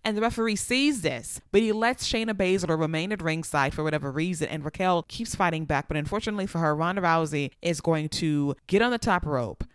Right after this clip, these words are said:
lock in an armbar, crank it in a really awkward angle. Then they fall backwards on the mat,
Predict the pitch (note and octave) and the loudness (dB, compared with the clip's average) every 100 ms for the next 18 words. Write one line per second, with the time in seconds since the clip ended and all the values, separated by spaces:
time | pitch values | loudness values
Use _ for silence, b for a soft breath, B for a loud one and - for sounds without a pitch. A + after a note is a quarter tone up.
0 | b - D#3+ A3+ A3+ G#3 E3+ D#3+ D3 A#2 | b 4 4 4 2 2 2 4 2 2
1 | A#2 - - G3+ B3 - C#4 - E3+ C#3 | -2 -8 -2 0 0 -2 -4 -4 -6 -6
2 | C#3+ C#3 G#3 D4 B3+ G#3+ G3 F#3+ D3+ D#3+ | -8 -2 4 4 4 0 0 0 0 0
3 | D#3+ D3+ C3+ - - C#3+ F3 E3+ E3+ E3+ | 0 2 0 -2 -10 0 2 4 2 2
4 | G3 D#3+ C#3+ E3+ B3+ - A#3 G#3 - _ | 2 2 6 6 6 4 2 2 -6 _
5 | F#3 A3 A#3+ A#3 A#3 A3 A#2+ | 2 4 0 -2 0 0 -2